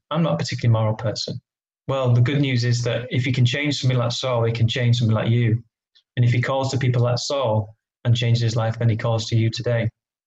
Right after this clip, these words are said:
Secondly is, uh, that, um, no act of obedience is wasted. Ananias, in spite of his relu-, his, uh, initial reluctance, was, was, uh, obeyed God, didn't he? He did actually follow what God said.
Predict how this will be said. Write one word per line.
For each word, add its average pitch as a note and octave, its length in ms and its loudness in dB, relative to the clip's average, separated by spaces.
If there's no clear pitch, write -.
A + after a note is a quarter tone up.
Secondly D#3 380 -2
is, B2 380 -4
uh, A#2 80 0
that, A#2+ 280 0
um, A#2+ 520 2
no D3 240 2
act D3 220 -4
of B2+ 80 2
obedience B2 520 2
is A#2+ 100 -4
wasted. A#2+ 500 0
Ananias, C3+ 680 -2
in C3+ 120 2
spite D#3+ 360 -4
of C3 60 -2
his B2 120 -2
relu-, C#3 420 -2
his, B2+ 200 -4
uh, B2 240 0
initial D3+ 320 0
reluctance, B2 640 0
was, B2 380 0
was, C3+ 340 -2
uh, B2 140 0
obeyed E3 320 0
God, A2 140 0
didn't D3+ 240 2
he? A#2+ 200 -2
He B2 100 2
did D3+ 160 0
actually C#3+ 380 -2
follow A#2 600 0
what A#2+ 180 -2
God A#2 140 0
said. - 380 -4